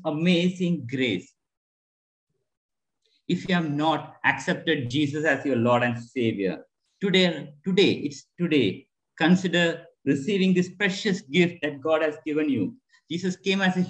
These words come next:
human and died for your sins on the cross so that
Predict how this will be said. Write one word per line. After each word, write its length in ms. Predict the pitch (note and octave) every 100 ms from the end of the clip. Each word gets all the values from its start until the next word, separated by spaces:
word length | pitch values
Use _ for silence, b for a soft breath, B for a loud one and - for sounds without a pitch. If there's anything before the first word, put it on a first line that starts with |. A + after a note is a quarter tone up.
| F#3+
human 460 | G3+ G3+ G#3 G3 - b b b
and 420 | C3 A#2+ - -
died 420 | D#3+ G3 A3 F3+
for 180 | G#3 F#3+
your 140 | F#3
sins 380 | F3+ F3+ F3 -
on 100 | D#3
the 140 | C#3+ -
cross 400 | C#3 C3 G2 - - _ _ _ _ _ _ _
so 260 | - - F3+
that 400 | E3+ D#3 D3+